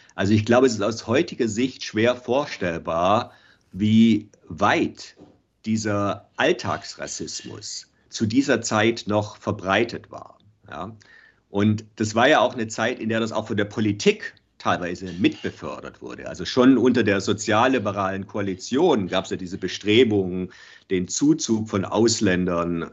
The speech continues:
zu reduzieren oder zu verhindern. Unter anderem auch dadurch, dass, äh, neu zugezogene Ausländer keine Arbeitserlaubnis gekriegt haben.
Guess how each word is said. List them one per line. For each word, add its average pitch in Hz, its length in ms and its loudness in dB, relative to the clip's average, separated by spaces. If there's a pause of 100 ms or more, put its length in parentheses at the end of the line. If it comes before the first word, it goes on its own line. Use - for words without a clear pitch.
zu - 160 -4
reduzieren 98 800 2
oder 85 220 -6
zu 104 100 -10
verhindern. 107 960 0 (340)
Unter 117 300 0
anderem 120 240 2
auch 101 160 -2
dadurch, 117 720 0
dass, 95 400 -8
äh, 101 440 -4 (220)
neu 113 380 2
zugezogene 113 960 0
Ausländer 107 560 2
keine 98 360 -2
Arbeitserlaubnis 90 920 -2
gekriegt - 460 -16
haben. - 260 -16